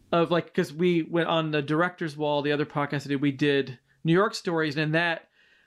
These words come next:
there's a white guy dressed up as, like, a, an Asian magician, <laughs> kinda doing Asian face, doing this sort of stereotypical kind of, like, you know, little show for his magic trick.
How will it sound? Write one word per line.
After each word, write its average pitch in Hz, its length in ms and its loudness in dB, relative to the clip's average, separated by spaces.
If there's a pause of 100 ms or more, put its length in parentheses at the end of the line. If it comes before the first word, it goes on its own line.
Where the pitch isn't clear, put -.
(140)
there's 165 200 0
a 160 60 0
white 180 300 -2
guy 170 240 0
dressed 156 320 -4
up - 120 -2
as, 151 200 0
like, 151 140 -6
a, 143 60 -6 (140)
an 156 100 0
Asian 170 460 2
magician, 151 640 -2 (360)
<laughs> - 380 -8
kinda 175 240 -2
doing 170 220 -2
Asian 175 280 2
face, 139 480 -4
doing 156 400 2
this 151 220 -2
sort 151 140 2
of 139 260 -4 (480)
stereotypical 156 1120 0
kind 147 220 -2
of, 143 240 -8
like, 135 360 -4
you 156 200 0
know, 139 120 2
little 143 240 0
show 139 480 -2
for 135 400 -6
his 127 120 -4
magic 143 420 -4
trick. - 440 -6